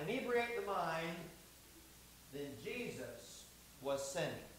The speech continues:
Because according to here, that kind of wine is, whosoever is what? Deceived. Who's the deceiver? Satan. He's a liar from the beginning.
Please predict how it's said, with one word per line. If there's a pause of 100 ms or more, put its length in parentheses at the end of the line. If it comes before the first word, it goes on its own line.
(520)
Because
according
to
here,
that
kind
of
wine (100)
is, (520)
whosoever
is
what? (120)
Deceived.
Who's
the
deceiver? (1300)
Satan. (600)
He's
a
liar (720)
from
the
beginning.